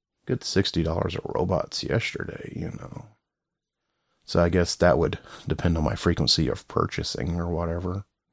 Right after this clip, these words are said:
Yeah, I don't really see a reason for me to ever stop. <laughs> And, uh, you're, you're a kid, you know, you're, you're just finishing high school here, going into college. You know, you don't see yourself stopping any soon, but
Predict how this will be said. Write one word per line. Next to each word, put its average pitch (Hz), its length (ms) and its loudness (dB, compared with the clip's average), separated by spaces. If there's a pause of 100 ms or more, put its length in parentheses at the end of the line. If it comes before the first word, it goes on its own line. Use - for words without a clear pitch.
(180)
Yeah, 85 280 4
I 78 40 2
don't 82 200 0
really 80 160 -2
see 85 200 -4
a 80 40 2
reason 80 300 4
for 78 100 -2
me 80 120 2
to 80 60 2
ever 78 160 2
stop. - 380 2 (200)
<laughs> - 100 12 (520)
And, 78 320 4
uh, - 180 0 (580)
you're, 104 280 8 (600)
you're 101 160 8
a 78 60 2
kid, 78 440 2
you 67 80 -2
know, 60 140 -2
you're, 73 340 -4 (380)
you're 76 140 0
just - 160 -4
finishing 85 300 0
high 82 180 -2
school 80 320 0
here, 82 240 0
going 80 200 0
into 78 160 -2
college. - 640 0 (1300)
You 95 120 -2
know, 76 120 0
you 78 100 0
don't 82 160 -2
see - 160 2
yourself 78 320 4
stopping - 400 2
any 69 180 2
soon, - 360 4
but - 240 2